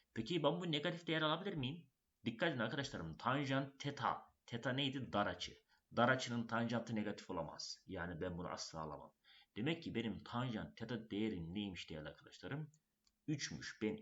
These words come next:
x yerine tanjant teta, yani x yerine ne yazmışım? Üç yazmışım.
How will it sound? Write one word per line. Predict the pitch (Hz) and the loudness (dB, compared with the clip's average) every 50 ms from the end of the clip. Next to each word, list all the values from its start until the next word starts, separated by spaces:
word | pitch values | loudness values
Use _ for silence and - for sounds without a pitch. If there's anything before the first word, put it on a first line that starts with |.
| - - | -4 -2
x | 139 123 - - - - | -4 -2 -2 -6 -4 -2
yerine | 110 107 117 135 143 139 | 0 0 0 0 -2 -2
tanjant | - - - 123 123 123 117 120 123 123 - | -4 -4 -2 -2 0 0 0 0 -2 -2 -4
teta, | - 104 - 78 | -8 -10 -8 -6
yani | 76 87 92 95 87 - | -4 -4 -4 -4 -6 -6
x | - 110 - - - | -6 -8 -8 -6 -4
yerine | 104 101 98 | -2 -2 0
ne | 104 | 0
yazmışım? | 117 117 110 95 92 - - 151 160 165 156 - _ _ _ _ _ _ _ _ _ _ _ _ _ _ _ _ _ _ _ _ _ _ _ _ _ _ - | 2 0 0 0 -2 -6 -6 -6 -6 -6 -8 -10 _ _ _ _ _ _ _ _ _ _ _ _ _ _ _ _ _ _ _ _ _ _ _ _ _ _ -4
Üç | 175 180 - - - | -2 -2 -2 0 0
yazmışım. | 131 101 82 71 - - - - - | 0 0 0 -2 -6 -10 -12 -12 -12